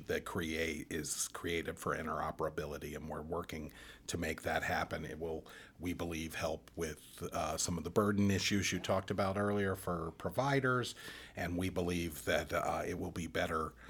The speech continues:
as well for, for, uh, patients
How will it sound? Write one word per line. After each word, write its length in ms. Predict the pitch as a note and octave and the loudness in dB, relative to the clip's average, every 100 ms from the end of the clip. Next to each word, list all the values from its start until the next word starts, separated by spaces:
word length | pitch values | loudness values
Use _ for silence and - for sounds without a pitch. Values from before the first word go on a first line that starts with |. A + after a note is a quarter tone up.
| - - | -18 -6
as 180 | - E2+ | -4 0
well 200 | F2+ D#2+ | 0 0
for, 460 | - E2+ D2+ D#2 - | 0 0 0 -4 -6
for, 420 | - D#2+ D#2 D#2 - | -4 -2 0 0 0
uh, 560 | E2 D2+ D2 - - - - | -2 -2 -4 -6 -6 -8 0
patients 720 | - C3 - E2+ D2+ - | 6 6 6 2 2 0